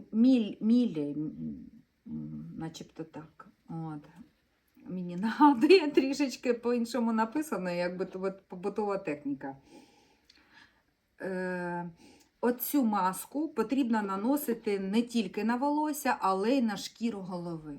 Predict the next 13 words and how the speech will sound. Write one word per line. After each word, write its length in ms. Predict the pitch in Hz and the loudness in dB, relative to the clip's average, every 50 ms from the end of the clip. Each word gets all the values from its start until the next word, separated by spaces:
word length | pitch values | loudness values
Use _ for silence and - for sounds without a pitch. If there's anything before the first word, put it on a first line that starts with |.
| - - - - - | -14 -18 -18 -14 -6
Дуже 280 | 175 226 233 202 220 | -4 -2 -2 -2 -2
приємно, 600 | - - 185 175 160 165 202 262 302 294 277 254 233 - | -4 -4 -6 -6 -6 -4 -2 0 2 4 2 2 0 -4
тут 180 | 196 190 - - | -8 -12 -10 -6
теж 220 | - 202 185 170 | -4 -4 -4 -6
трішечки 960 | - - - 190 196 180 - - 170 - - - - - 175 175 170 160 165 160 - - - - - - - - _ _ _ _ _ _ _ _ _ _ | -8 -10 -12 -10 -10 -10 -10 -10 -10 -12 -14 -12 -10 -8 -6 -4 -4 -6 -8 -10 -14 -20 -20 -20 -20 -20 -20 -20 _ _ _ _ _ _ _ _ _ _
як 200 | 190 196 190 196 | -4 -4 -4 -2
ментол, 760 | 208 208 202 202 196 196 - 247 262 285 277 262 247 - - | -2 -2 -2 -2 -4 -4 -2 0 2 4 4 2 2 0 -4
ну, 180 | 190 202 214 220 | -6 -6 -6 -6
скоріш 300 | 226 - 214 208 220 202 | -4 -6 -6 -4 -4 -6
за 160 | 190 185 208 | -6 -8 -8
все, 220 | 208 - - 254 240 | -8 -6 -4 -4 -4
тут 260 | - 190 175 - 190 | -4 -6 -8 -8 -6
розмарин, 640 | 185 190 180 190 202 208 226 262 320 381 403 392 | -6 -6 -4 -4 -2 0 0 2 2 2 0 -2